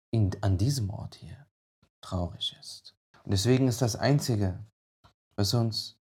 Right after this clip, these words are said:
Freude bereiten kann, all diejenigen Ding-, äh, all diejenigen Dinge, die unser Herz an das Jenseits erinnern. Das sind, das ist das Gedenken Allahs.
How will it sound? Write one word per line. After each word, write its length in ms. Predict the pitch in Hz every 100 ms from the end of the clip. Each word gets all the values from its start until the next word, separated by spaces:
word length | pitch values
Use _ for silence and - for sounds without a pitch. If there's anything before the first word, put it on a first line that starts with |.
| -
Freude 340 | 117 123 131
bereiten 420 | 117 104 101 104
kann, 260 | 95 98 90
all 180 | 101 117
diejenigen 560 | 131 123 123 113 110 104
Ding-, 280 | 104 101 101 - - - _
äh, 240 | - 101 101 _ _ _ _ _ _ _ _
all 180 | 113 135
diejenigen 560 | 135 135 131 123 117 113
Dinge, 240 | 110 110
die 100 | 104
unser 260 | 98 104 104
Herz 340 | 98 113 -
an 140 | - 101
das 180 | 95
Jenseits 460 | - 104 98 90 90
erinnern. 500 | - 95 87 - - _ _ _ _ _ _ -
Das 160 | 92 -
sind, 180 | 98 - - - _ _ -
das 180 | 98 98
ist 100 | 101
das 160 | 95
Gedenken 360 | 104 98 98 98
Allahs. 680 | 92 85 76 - - -